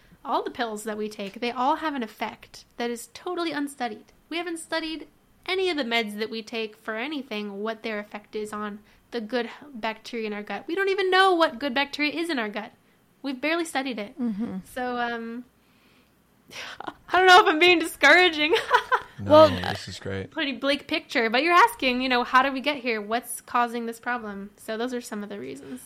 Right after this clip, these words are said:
Speaker 2: Yeah, and honestly, I think, I think our understanding of the microbiome is only, like, ten or fifteen years old,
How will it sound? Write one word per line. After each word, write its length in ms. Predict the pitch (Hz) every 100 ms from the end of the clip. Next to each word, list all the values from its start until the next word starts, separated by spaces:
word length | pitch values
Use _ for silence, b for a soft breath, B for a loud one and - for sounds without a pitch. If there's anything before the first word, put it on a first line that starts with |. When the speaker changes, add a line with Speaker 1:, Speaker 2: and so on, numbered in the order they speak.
| -
Speaker 2:
Yeah, 240 | 285 262 -
and 180 | 233 -
honestly, 540 | 220 285 320 285 254
I 100 | 202 -
think, 480 | - 220 214 - - _ _ _
I 120 | 202 196 - -
think 240 | 330 359
our 140 | 294 -
understanding 680 | 214 214 202 - 190 190 180
of 140 | 160
the 40 |
microbiome 960 | 170 175 170 185 180 175 165 165 160 170
is 120 | 175 -
only, 400 | 214 240 262 269
like, 420 | 254 233 - - _ _ _ _ _ _ _
ten 260 | - 220 208
or 100 | 190
fifteen 540 | - 190 - 202 175
years 320 | 165 143 139
old, 400 | - 87 - -